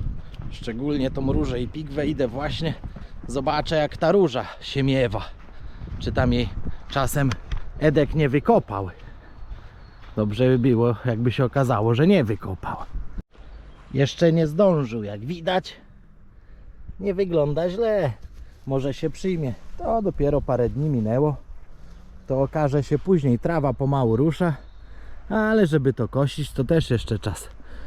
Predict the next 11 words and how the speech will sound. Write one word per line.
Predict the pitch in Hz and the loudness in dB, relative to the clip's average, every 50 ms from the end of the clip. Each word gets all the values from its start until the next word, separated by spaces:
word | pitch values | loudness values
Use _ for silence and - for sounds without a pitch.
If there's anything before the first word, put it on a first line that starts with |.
| - - | -12 -6
Tylko | - 117 - 139 | -6 2 2 2
przed | 120 - 160 151 - - | 2 4 2 2 2 2
koszeniem | 156 147 - 175 170 165 165 160 160 | 0 0 2 4 4 4 4 4 4
będę | 147 151 151 147 156 147 | 4 4 4 4 4 4
musiał | 151 165 156 - 165 143 135 | 4 2 2 2 0 0 0
te | - - 147 123 - - - - - - - - - - - - | 2 2 0 0 0 -4 -12 -16 -14 -14 -14 -12 -12 -12 -10 0
kopce | - 185 - - - 156 127 | 0 0 0 2 2 0 2
kreta | - 180 185 185 180 - - 151 131 | 4 4 4 4 2 2 2 2 4
rozgrabić, | 127 123 110 107 104 123 139 160 185 160 156 156 143 143 | 4 2 2 2 0 0 2 2 0 2 0 0 2 2
bo | 143 147 | 0 2
to | - - 170 | 4 4 2